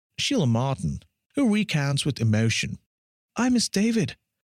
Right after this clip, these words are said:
I still see him as the Son of God. I still listen to his recorded sermons. Thankfully, my children and my husband are now by his side." That's how much of a hold this man has had on his followers,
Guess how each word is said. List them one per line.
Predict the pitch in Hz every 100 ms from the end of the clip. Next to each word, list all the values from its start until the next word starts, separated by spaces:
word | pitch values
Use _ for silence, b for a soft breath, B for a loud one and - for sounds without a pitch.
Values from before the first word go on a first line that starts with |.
| _ -
I | 170
still | - 220
see | 202 - 185 180
him | 175
as | 165 156
the |
Son | 160 - 151
of | 147 -
God. | 156 170 139 - _ _ _ -
I | 190
still | - - 233
listen | 208 226 - 185
to | 156
his | 131 127
recorded | 127 - 147 139 113
sermons. | - 170 160 - - - _ _ _ -
Thankfully, | - 170 180 - 170 170
my | 135
children | 123 - 170 180 170 165
and | 135
my | 120 113
husband | 104 135 135 - 117
are | 113
now | 107 113 117
by | 113 110
his | 101 107
side." | - 95 104 123 - _ _ _ _ _ _ _ -
That's | 208 233 - - -
how | 233 240
much | 196 247 -
of | 175
a | 123
hold | 107 156 170 180 - -
this | - -
man | 170 170
has | 156 -
had | 120 113
on | 117
his | 127
followers, | - 175 214 120 67 80 -